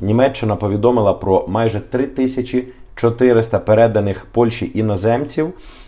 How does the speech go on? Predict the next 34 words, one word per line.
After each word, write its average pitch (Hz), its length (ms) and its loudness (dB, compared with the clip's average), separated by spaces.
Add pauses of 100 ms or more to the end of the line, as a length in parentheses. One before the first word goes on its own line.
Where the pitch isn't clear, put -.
(120)
І, 113 380 2
е, 92 180 2
наразі 127 500 6
фізично 123 520 0
повернули 110 420 -2
вже 95 160 -2
цілих 117 340 -4
чотириста 110 480 -2
дев'яносто 98 460 -2
п'ять 104 400 0
осіб. 123 420 -6 (280)
Про 95 120 -4
це 123 120 2
повідомила 117 520 2
речниця 104 800 -2 (200)
прикордонної 104 680 0
служби 98 520 -2 (240)
лейтенант 104 600 0 (100)
Анна 110 320 2
Міхальська. 107 720 2 (420)
І 110 380 4
повернуті 127 500 4
іноземці — 117 480 0
це, 113 140 -2
наприклад, 113 440 0
особи, 113 420 0
які 120 300 -2 (380)
нелегально 120 580 2
перебували 117 480 2
в 110 40 0
Німеччині, 143 640 -2
але 113 240 2
перед 110 360 -2
цим 147 260 -2